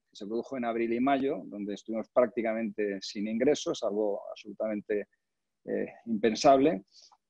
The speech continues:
y abordar el entorno actual en el que hemos iniciado la reapertura de hoteles, básicamente y de forma importante en Centro y Norte Europa, y ya últimamente de más forma más, más, eh, prudente en España y en Italia.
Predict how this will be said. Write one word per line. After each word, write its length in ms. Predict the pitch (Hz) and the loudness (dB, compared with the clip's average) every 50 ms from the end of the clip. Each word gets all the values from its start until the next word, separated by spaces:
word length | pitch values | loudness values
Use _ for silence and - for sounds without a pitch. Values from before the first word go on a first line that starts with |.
| _ _ - | _ _ 6
y 360 | - 143 151 165 185 180 - | 8 10 10 10 10 8 6
abordar 580 | - 117 113 113 117 117 120 123 143 143 147 | 4 2 2 4 6 4 6 8 8 10 10
el 100 | 139 135 | 8 6
entorno 300 | 131 123 - 139 135 143 | 4 2 0 0 2 2
actual 320 | 139 - - 147 147 156 156 | 0 0 2 4 4 6 4
en 80 | 151 | 4
el 60 | 143 - | 0 0
que 80 | 139 | 0
hemos 180 | 135 131 - - | -2 -2 -4 -4
iniciado 340 | 131 123 117 - 131 127 131 | -4 -4 -2 0 0 2 4
la 100 | 127 117 | 4 2
reapertura 500 | 120 117 110 117 110 - - 131 131 127 | 2 0 -2 -4 -6 -6 -4 -2 -2 -2
de 60 | 127 | -2
hoteles, 520 | 127 127 165 160 156 175 165 - - - _ _ | -2 -2 -2 -2 -2 -2 -4 -6 -12 -16 _ _
básicamente 1040 | 113 123 143 139 - 151 127 143 135 135 147 151 139 120 - 113 110 107 101 98 | 4 4 4 4 4 -2 -2 0 2 2 2 2 0 -2 -2 -2 -2 -2 -2 -6
y 20 | 101 | -8
de 100 | 107 - | -10 -6
forma 240 | - 123 123 127 | -4 -2 0 0
importante 720 | 123 117 120 117 113 - 139 139 131 110 - 107 104 101 101 | 0 0 0 0 4 4 4 4 4 2 0 -2 -2 -2 -4
en 100 | 107 107 | -8 -8
Centro 440 | - - 143 135 123 - 120 113 110 | -2 0 2 2 2 2 0 0 0
y 20 | |
Norte 240 | 110 107 104 110 - | 0 -2 -2 0 2
Europa, 480 | 117 123 147 160 - - 185 196 196 - _ _ _ _ _ _ _ _ - | 4 8 8 8 8 8 4 4 4 -2 _ _ _ _ _ _ _ _ 2
y 120 | 127 123 | 6 8
ya 140 | 131 127 123 | 10 10 10
últimamente 640 | 131 127 120 143 135 131 135 139 135 127 127 151 | 10 8 6 4 4 6 6 4 4 2 2 2
de 180 | 151 151 135 120 | 2 4 4 2
más 160 | 120 113 - | 0 -2 -4
forma 320 | - 131 127 123 117 117 | -2 -2 0 2 2 2
más, 480 | 117 120 117 117 113 - - - - - 113 | 4 4 2 2 0 -2 -4 -10 -12 -10 -6
más, 360 | 113 117 117 110 - - - | -2 0 0 0 -2 -2 -2
eh, 400 | 120 113 110 110 107 107 107 101 - _ | 0 0 2 2 2 0 0 -2 -4 _
prudente 640 | - 123 131 143 143 143 120 - 143 156 160 - - - | 2 4 6 8 8 8 6 4 2 2 2 0 -4 -6
en 260 | 110 113 110 110 107 | -6 -4 -2 -2 -2
España 640 | 101 - - - 117 120 120 120 120 120 120 117 - - | -2 -2 2 4 4 6 6 6 6 4 4 2 0 0
y 140 | - 107 104 | 2 4 4
en 80 | 104 101 | 4 4
Italia. 340 | 98 - - - - - | 4 4 2 0 0 -8